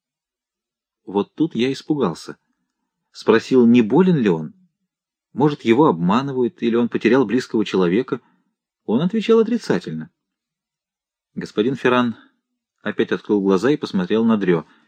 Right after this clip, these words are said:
"Что бы вы сделали на моём месте?" Комиссар покачал головой. "Вы ни в чём не виноваты", заверил он. "Если я правильно понял, причин для самоубийства у Фромана не было".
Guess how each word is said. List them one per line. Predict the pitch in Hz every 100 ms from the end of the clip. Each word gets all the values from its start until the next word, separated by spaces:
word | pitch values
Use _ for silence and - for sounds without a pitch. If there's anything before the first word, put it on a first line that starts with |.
| _ _ _ _ _ _ -
"Что | - 208
бы | 170
вы | 147
сделали | 120 160 165 131
на | 113
моём | 120 131
месте?" | 113 85 - - _ _ _ _ _ _ _ _ _ _ _ _
Комиссар | - 85 80 95
покачал | - 92 90 95 90
головой. | 92 90 85 80
"Вы | 87 120
ни | 151
в | 147
чём | - 120 127
не | 120
виноваты", | 120 117 92 85
заверил | 80 80 78 76
он. | 76 - _ _ _ _ _ _ _ -
"Если | 117 139 143
я | 139
правильно | - 143 135 120 113
понял, | - 151 110
причин | 85 104 98 139
для | 127 120
самоубийства | - 117 107 120 143 - 131 - -
у | 104
Фромана | - 117 117 123
не | 120 107
было". | 82 76